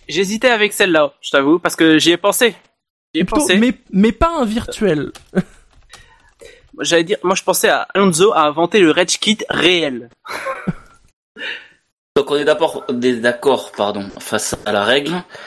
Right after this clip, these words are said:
Speaker 3: on reprend pas le même thème qui a été dit sur des
Speaker 2: Ah bah non, c'est pas
Speaker 1: Tout,
Speaker 2: marrant,
Speaker 1: tout à
Speaker 2: sinon.
Speaker 1: fait.
Speaker 3: D'accord.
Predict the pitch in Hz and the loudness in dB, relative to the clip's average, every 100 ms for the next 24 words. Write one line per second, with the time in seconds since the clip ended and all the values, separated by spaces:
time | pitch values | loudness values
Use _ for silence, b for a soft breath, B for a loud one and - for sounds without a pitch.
0 | B 113 117 - 120 135 143 123 110 - | B 0 0 0 0 0 2 0 -2 0
1 | 151 151 - 104 110 107 123 151 147 120 | -2 -2 -4 -2 -2 -2 -2 -2 -2 -2
2 | 95 95 160 202 226 175 - - - - | -2 0 2 2 2 0 -4 -12 -16 -12
3 | 151 180 214 226 247 208 147 107 101 | -8 -6 -4 -2 -2 -2 -4 -6 -10